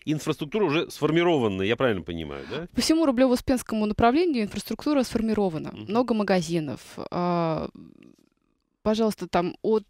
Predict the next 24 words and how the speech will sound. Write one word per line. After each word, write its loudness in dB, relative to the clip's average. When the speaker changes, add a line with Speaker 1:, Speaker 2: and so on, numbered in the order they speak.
Speaker 2:
э, 2
агентств 0
по 4
подбору 2
персонала 2
и 0
до 2
любой 4
обучающей 0
программы 0
для 2
вашего -2
ребенка, -4
Speaker 1:
Мгм. -14
Speaker 2:
включая, -4
там, -10
конные 2
виды -2
спорта, -4
Speaker 1:
Мгм. -14
Speaker 2:
самбо, 4
дзюдо, 0
любые 0
виды 0